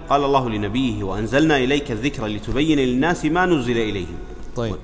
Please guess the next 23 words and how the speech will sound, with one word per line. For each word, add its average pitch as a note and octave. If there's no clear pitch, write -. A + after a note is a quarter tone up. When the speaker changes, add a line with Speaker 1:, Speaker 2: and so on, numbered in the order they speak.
Speaker 1:
والنبي A#2
لم D3+
يبين D3+
في A2+
حرف C#3+
واحد A#2+
أن C3
استوى B2
معناه A#2+
استولى، A2
وقد A#2+
أنزل D#3
الله D#3+
عليه D#3
القرآن A#2+
وفيه A#2
سبع C3+
آيات D3
ذكر A#2+
فيها C#3
الاستواء B2+
على D3
العرش A2+